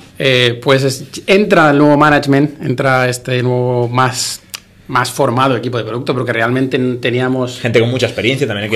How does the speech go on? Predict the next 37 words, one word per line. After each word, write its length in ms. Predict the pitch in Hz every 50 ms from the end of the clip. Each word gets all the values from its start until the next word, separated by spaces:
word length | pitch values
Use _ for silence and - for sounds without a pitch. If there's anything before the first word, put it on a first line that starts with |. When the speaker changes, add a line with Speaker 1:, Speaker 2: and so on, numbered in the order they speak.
| 101 -
Speaker 1:
gente 80 | -
con 180 | 123 127 123 117
Speaker 2:
decirlo, 60 | 117 123 123
Speaker 1:
mucha 80 | - 117
experiencia, 200 | 120 120 120 107
Speaker 2:
otra 120 | 104 107
Speaker 1:
venía, 80 | 117 120 117
Speaker 2:
edad, 280 | 120 123 120 107 92 101
Speaker 1:
venía 0 | 107 101
Speaker 2:
nosotros 280 | 117 117 117 120 113
Speaker 1:
de 60 | - 127
Speaker 2:
teníamos 200 | 139 139 117 120
Speaker 1:
PayPal. 160 | 123 123 123
Speaker 2:
veintipicos, 640 | 123 123 127 123 117 120 123 123 127 131 127 - -
estos 240 | - 120 - - 107
tenían 180 | 113 110 110 104
cuarenta 260 | 110 104 101 95 98
y 40 | 95
picos. 460 | 101 117 104 - 113 113 123 - - - - - - - - - - - -
Speaker 1:
Y, 480 | - 175 156 143 139 135 131 131 127 127 131
y, 240 | 156 143 139 135 131
de 120 | 120 131
hecho, 240 | 131 127 - 170 165
venía, 640 | - 160 160 156 151 165 170 170 165 156 147 135 127 120
visitaba 800 | 127 120 - - - 120 135 131 139 160 170 165 160 160 147 -
una 160 | 139 143 165
vez 140 | 208 202 -
al 100 | - -
mes 240 | 113 147 247 - -
casi, 400 | - - 175 180 - 160 127 120
Speaker 2:
Ujú. 140 | 117 113 117
Speaker 1:
se 140 | 113 120 123
venía 240 | 120 120 123 131 131
una 140 | 135 135 -
semana 560 | - 131 120 123 127 127 127 120 117 117 113
a 160 | - 120 120
Barcelona, 640 | 120 120 120 - - 139 175 196 202 214 240 294